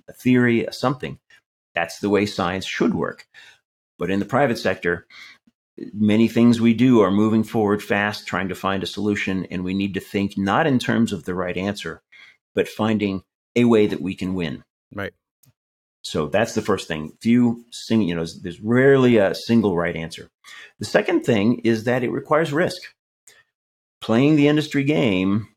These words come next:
Speaker 1: involves making decisions, taking actions where you don't know what the outcome will be. I think as P H D scientists, we get used to using our training and our intelligence to mitigate risk, right?
Speaker 2: Mm-hmm.
Speaker 1: We can study, we can analyze until we're pretty certain,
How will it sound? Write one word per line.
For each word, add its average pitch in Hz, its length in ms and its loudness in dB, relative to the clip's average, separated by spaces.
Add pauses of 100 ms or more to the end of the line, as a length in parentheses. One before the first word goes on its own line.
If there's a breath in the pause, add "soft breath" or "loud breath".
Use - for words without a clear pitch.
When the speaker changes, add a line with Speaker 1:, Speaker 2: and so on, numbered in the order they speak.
(640)
Speaker 1:
involves 107 640 2
making 117 480 2
decisions, 135 600 0
taking 120 380 0
actions 123 440 -2
where 104 120 0
you 113 160 0
don't 139 300 0
know 143 200 4
what 127 200 0
the 110 120 0
outcome 104 480 -2
will 87 160 -4
be. 82 320 -6 (580 loud breath)
I 101 60 -10
think 147 300 0
as 127 100 2
P - 200 -2
H 135 180 -2
D 120 100 2
scientists, 123 580 -4
we 104 140 -2
get 101 160 0
used 123 380 0
to 101 80 -6
using 113 340 2
our 104 100 -2
training 101 440 0
and 92 80 0
our 92 100 0
intelligence 104 720 -2
to 92 100 -8
mitigate 95 640 0
risk, 78 480 -10
right? 87 220 -4
Speaker 2:
Mm-hmm. 110 200 -4
Speaker 1:
We 104 60 -4
can 110 160 -4
study, 123 440 0
we 120 120 2
can 107 140 0
analyze 107 640 2
until 107 320 -2
we're 98 140 -2
pretty 156 280 -2
certain, 95 500 0